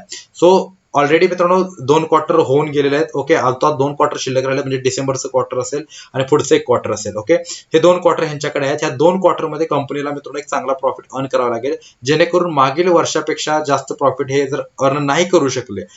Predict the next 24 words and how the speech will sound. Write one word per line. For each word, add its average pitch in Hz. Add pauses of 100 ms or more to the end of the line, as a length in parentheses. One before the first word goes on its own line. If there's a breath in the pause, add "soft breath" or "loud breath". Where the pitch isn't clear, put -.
(120)
ओके, 135
so 165
definitely 151
स्टॉक्स -
प्राइस 156
आणखीन 127
पडू 127
शकतं 120
असं 120
मला 117
वाटतं. 110
आणि 139
त्यानंतर 151 (480 loud breath)
अकराशे 135
पंचवीस 170
रुपयाचं 151
लेवल 135
मित्रांनो 135
ह्या 131
स्टॉकमध्ये 120
तुम्हाला 110
ह्या 117
ठिकाणी 104
पाहायला 117